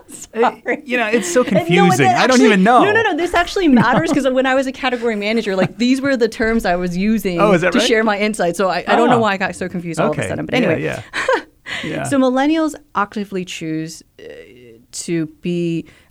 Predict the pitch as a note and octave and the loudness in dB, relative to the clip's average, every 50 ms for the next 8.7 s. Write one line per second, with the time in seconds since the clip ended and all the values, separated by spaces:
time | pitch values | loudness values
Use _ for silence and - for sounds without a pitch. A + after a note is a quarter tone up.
0 | _ - E3 D#3+ D3+ D3 D3 B2+ - - - - G3 F#3 F3 - - E3 D#3+ E3 | _ -4 -4 -2 -2 -4 -4 -6 -8 -10 -6 -6 -4 -4 -4 -4 -4 -2 0 0
1 | D#3 - - E3 D3+ C#3 - C3 - - - - - - A2 - D3+ D#3 - G3+ | -2 -2 -2 -6 -6 -6 -6 -8 -10 -10 -12 -12 -12 -12 -10 -8 -8 -6 -6 -6
2 | F#3+ - F3+ E3 - _ _ _ _ _ _ _ - B2 A#2 - G2+ - C4+ C#4+ | -6 -6 -6 -6 -8 _ _ _ _ _ _ _ -14 -14 -14 -6 -2 -2 0 0
3 | C4+ B3+ A3+ F3+ F3+ E3+ E3+ E3 D#3+ D#3 D#3 D#3 - E3+ E3+ E3+ E3 F3 E3 E3 | 0 0 0 0 0 0 0 0 0 0 -2 -2 -4 -6 -6 -4 -2 -2 -4 -4
4 | D#3+ E3+ E3+ D#3+ D#3+ D#3+ D#3 D#3 E3+ F#3+ - - F3 D#3+ D#3+ D#3+ D#3+ - _ _ | -4 -6 -8 -8 -6 -6 -4 -4 -6 -6 -8 -8 -6 -4 -4 -6 -8 -12 _ _
5 | _ _ _ _ - E3 G3 G3 F#3 - - _ _ - B3 A#3+ A3+ A3 G#3 - | _ _ _ _ -2 0 0 0 0 -2 -8 _ _ 0 2 2 2 2 0 -6
6 | - - - E3+ D#3+ D#3+ - - D3+ - - - - - - - F#3+ F#3 G3+ G#3 | -10 -10 -8 -8 -8 -10 -12 -16 -16 -14 -14 -16 -16 -12 -10 -8 -4 -4 -2 -4
7 | G3+ G3+ G#3 G#3 A3 G#3+ - G#3+ F#3+ - - F#3 F3+ F#3 F#3 F3+ F3+ F3+ F3 E3+ | -4 -4 -4 -6 -6 -6 -8 -8 -10 -8 -6 -6 -4 -4 -4 -4 -4 -4 -4 -4
8 | E3+ E3+ - E3+ E3 - E3 D#3+ D#3 D#3 D#3 D#3 - | -4 -4 -6 -8 -6 -4 -4 -4 -2 -2 -4 -4 -6